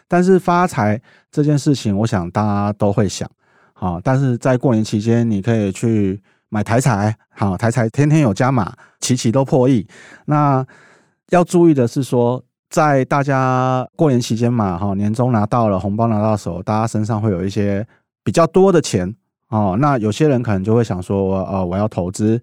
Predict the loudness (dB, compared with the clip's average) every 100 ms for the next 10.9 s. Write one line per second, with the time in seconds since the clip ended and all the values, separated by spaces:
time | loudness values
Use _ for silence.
0 | -8 _ -4 -2 0 2 2 2 0 -2
1 | -2 0 0 0 -2 -2 -2 -2 -4 -4
2 | -4 -4 -6 -4 -4 -2 0 2 0 -4
3 | -20 -20 -2 0 4 4 4 2 2 4
4 | 2 2 0 0 2 0 -2 -14 -20 _
5 | 0 0 2 2 2 0 -4 -6 -4 -2
6 | -2 -6 -6 -2 0 0 0 2 2 2
7 | 0 _ _ _ -4 0 -2 -4 -14 _
8 | _ _ _ -4 -4 0 0 0 -2 -8
9 | -6 -4 0 0 0 -6 _ -4 -2 -2
10 | -4 -6 -6 -2 -2 -2 -2 -2 -2